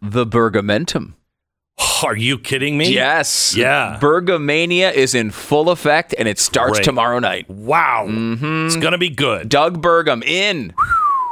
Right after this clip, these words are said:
Speaker 1: Asa Hutchinson in.
Speaker 2: Yes.
Speaker 1: Yes. I will say our worst fears, we discussed them yesterday. I know you were, uh, out yesterday. We discussed the worst fears here were there are a lot of fringe candidates that might get on this stage.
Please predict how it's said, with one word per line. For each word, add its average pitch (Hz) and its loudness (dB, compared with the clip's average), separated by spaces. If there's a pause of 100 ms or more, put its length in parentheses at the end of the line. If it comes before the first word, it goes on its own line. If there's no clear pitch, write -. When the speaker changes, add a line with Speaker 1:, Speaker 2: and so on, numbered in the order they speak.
(460)
Speaker 1:
Asa 202 2
Hutchinson 185 -2 (120)
in. 240 0
Speaker 2:
Yes. 196 -2
Speaker 1:
Yes. 127 2
I 143 0
will 185 2
say 139 0
our 131 2
worst 147 -2
fears, 87 -4
we 110 -6
discussed 92 -4
them 85 -6
yesterday. 85 -4
I - -6
know 82 -4
you 80 -6
were, 80 -6
uh, 85 -2
out 123 -2
yesterday. 90 -4
We 85 -6
discussed - -6 (500)
the 143 0
worst 214 0
fears 127 -2
here 104 0
were 104 0
there 127 0
are 190 0
a 113 2
lot 95 0
of 92 -6
fringe 113 -6
candidates 101 -4
that 92 -2
might 92 -4
get 95 0
on 90 -2
this 87 -4
stage. 92 -2